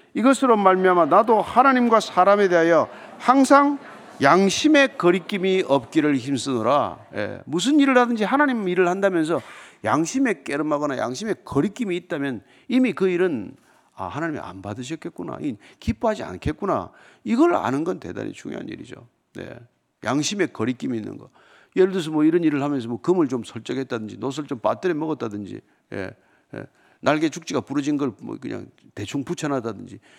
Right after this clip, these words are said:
이런 짓은 안 되겠죠. 예. 자, 그래서 참 이 온전함의 기준이 너무 큰 데 있는 것도 아니고 너무 작은 데 있는 것도 아니고 늘 적정한 균형을 생각해야 된다는 것이고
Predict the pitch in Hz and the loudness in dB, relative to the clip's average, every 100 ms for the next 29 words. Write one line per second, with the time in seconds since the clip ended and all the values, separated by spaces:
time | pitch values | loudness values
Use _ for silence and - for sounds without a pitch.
0 | _ - 233 294 349 269 190 190 101 101 | _ -8 -4 -2 -4 -6 -6 -4 -6 -6
1 | 104 107 - - - _ _ _ - - | -8 -8 -10 -16 -16 _ _ _ -18 -18
2 | 113 _ _ _ _ _ _ _ _ _ | -20 _ _ _ _ _ _ _ _ _
3 | _ _ _ _ _ _ _ _ _ 427 | _ _ _ _ _ _ _ _ _ -20
4 | - 277 _ _ _ _ _ _ _ _ | -20 _ _ _ _ _ _ _ _ _
5 | _ - - _ _ _ _ _ _ _ | _ -20 -20 _ _ _ _ _ _ _
6 | _ _ _ _ - 175 147 214 254 233 | _ _ _ _ -2 2 2 0 -2 -2
7 | 202 190 185 143 117 98 - 135 123 113 | -2 0 2 2 0 -2 -2 -2 -2 -4
8 | 98 - 117 147 160 226 254 233 139 185 | -8 -2 0 2 2 2 2 0 -2 -4
9 | 190 139 156 151 107 - - - 160 165 | -2 0 0 0 -4 -8 -14 -8 -6 -6
10 | - - 392 370 294 165 160 160 139 113 | -6 -6 0 4 4 2 -2 -2 -4 -6
11 | 110 113 156 160 - 139 226 240 175 165 | -4 -4 -6 -4 -4 0 0 0 0 -2
12 | 165 131 110 104 107 _ - - 127 180 | -2 -4 -4 -6 -10 _ -20 -8 2 4
13 | 285 320 311 160 175 151 185 160 156 131 | 6 4 4 0 -6 -4 -2 -2 -2 -2
14 | 143 151 127 104 - 120 120 120 107 104 | -2 -2 -2 -4 -6 -6 -4 -4 -6 -6
15 | 98 92 87 - 120 104 | -6 -8 -10 -12 -10 -12